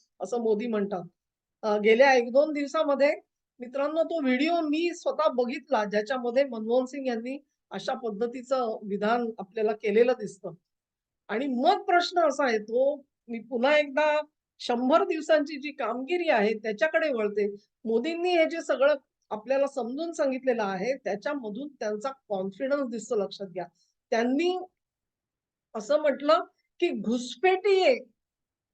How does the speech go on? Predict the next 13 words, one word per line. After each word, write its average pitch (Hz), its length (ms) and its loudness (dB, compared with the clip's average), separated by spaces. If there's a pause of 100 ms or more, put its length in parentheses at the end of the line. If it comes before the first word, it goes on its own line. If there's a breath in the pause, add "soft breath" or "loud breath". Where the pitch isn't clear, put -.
(380)
लक्षात 240 320 -6
घ्या 247 240 -4 (460)
की 294 80 -4
ही 302 260 2
सगळी 330 360 0
संपत्ती 294 640 0
काढून 285 720 2 (400)
काँग्रेस 254 460 2
सरकार 247 760 0
हे 294 540 0
घुसपेटियों 302 1300 -4
के 302 340 -4
लिए 302 400 2